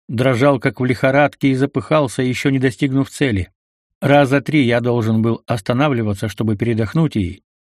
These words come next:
несмотря на разреженность и сухость воздуха, пот лил с меня ручьями. Я думал только о шаре, пока до него не добрался. Забыл даже свое беспокойство о Кейворе. Мой последний прыжок перенес меня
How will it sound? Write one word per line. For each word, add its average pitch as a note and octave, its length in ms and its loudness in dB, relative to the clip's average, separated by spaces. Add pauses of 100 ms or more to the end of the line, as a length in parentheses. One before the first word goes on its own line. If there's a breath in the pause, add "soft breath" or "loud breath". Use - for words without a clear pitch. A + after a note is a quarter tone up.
(200)
несмотря C3+ 640 2
на A#2 100 0
разреженность A#2 720 0
и - 20 -2
сухость A#2+ 480 -2
воздуха, C#3 640 0 (380)
пот F3 280 0
лил C3 360 2
с - 100 -12
меня A#2+ 300 0
ручьями. G2+ 640 -2 (640)
Я F3 160 2
думал F#3+ 300 4
только F3 340 2
о D#3 40 4
шаре, D3 440 0 (340)
пока C3+ 240 -2
до B2 140 0
него B2 260 0
не A#2+ 140 -2
добрался. G#2+ 600 -2 (580)
Забыл C#3+ 400 4
даже B2+ 240 0
свое C#3 300 0
беспокойство A#2+ 720 -4
о A#2 60 -4
Кейворе. A2 520 -2 (720)
Мой C3+ 300 4
последний B2+ 560 2
прыжок B2 420 0
перенес C3 460 0
меня A#2+ 240 -2